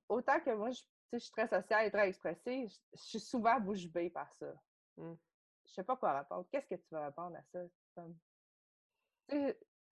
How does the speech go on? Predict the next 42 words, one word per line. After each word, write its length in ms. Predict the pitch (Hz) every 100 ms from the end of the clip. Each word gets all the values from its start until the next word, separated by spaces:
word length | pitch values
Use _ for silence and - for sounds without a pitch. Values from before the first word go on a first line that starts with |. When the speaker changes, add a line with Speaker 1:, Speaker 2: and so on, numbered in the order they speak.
| _ _ _ _ -
Speaker 1:
c'est 140 | 180
choquant, 480 | - 285 - 269 311 427 - _
mais 440 | 220 208 196 180 175 - - - - - - - - _ _ - - - _ _ _ _
tu 60 | 175
te 0 |
dis 380 | 165 160 208 247
sur 160 | 202
le 120 | 185
moment, « 400 | 170 170 175 196 202
Ben 140 | 156
voyons, 400 | 160 208 131 190 190
je 60 |
suis 100 | -
en 120 | 196 196
train 220 | 208 202
de 120 | 196
vivre 240 | 170 175 -
ça. » 280 | - 190 214 202
Ben 220 | 156 190
oui. 300 | 202 175 202
Puis 100 | -
là, 240 | 170 185 190 - _ _ _ _
tu 120 | 202
sais, 60 | 202 _ _ -
tu 80 | 208
réfléchis 720 | 202 - 214 233 - 269 -
<laughs> 140 | 370
à 80 | -
savoir 400 | - 196 214 208
que, 120 | 277 269
tu 60 | 381 - 285 277
sais, 60 |
t'intègres 460 | 262 233 226 240 214
la, 180 | 196 190
la, 260 | 190 190 180
l'information, 640 | 185 190 190 180 - 233
puis 80 | -
tu 60 | -
fais, « 60 | -
Ah 180 | 175 170
ben, 220 | 131 - _
non. » 180 | 190 170